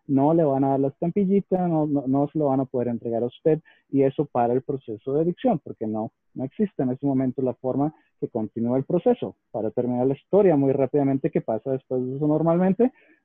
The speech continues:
Usted responde a eso que le llega y usted va a la corte eventualmente, discute en su caso, gana, pierde, etcétera. Pero como no puede llegar ese paso todavía el arrendatario, no hay forma de removerle.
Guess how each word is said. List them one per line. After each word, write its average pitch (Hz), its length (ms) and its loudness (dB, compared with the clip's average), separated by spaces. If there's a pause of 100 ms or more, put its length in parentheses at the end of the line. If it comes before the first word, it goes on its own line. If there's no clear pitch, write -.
Usted 123 300 -4
responde 147 760 2
a 113 80 0
eso 127 200 -4
que 139 80 -4
le 123 140 2
llega 135 360 2 (400)
y 123 160 0
usted 104 300 -8
va 120 300 -2
a 127 100 -6
la 127 120 -4
corte 220 520 2
eventualmente, 135 760 2 (340)
discute - 360 -6
en 135 100 -2
su 175 100 -8
caso, 190 340 0
gana, 131 240 0
pierde, 123 380 0
etcétera. 104 640 -8 (280)
Pero 123 180 0
como 117 260 -4
no 143 500 2
puede 156 240 2
llegar 139 400 0
ese 131 280 -4
paso 175 560 -2
todavía 117 600 -2
el 113 140 -6
arrendatario, 147 720 0 (420)
no 151 380 2
hay 147 140 0
forma 139 400 0
de 131 100 0
removerle. 127 800 0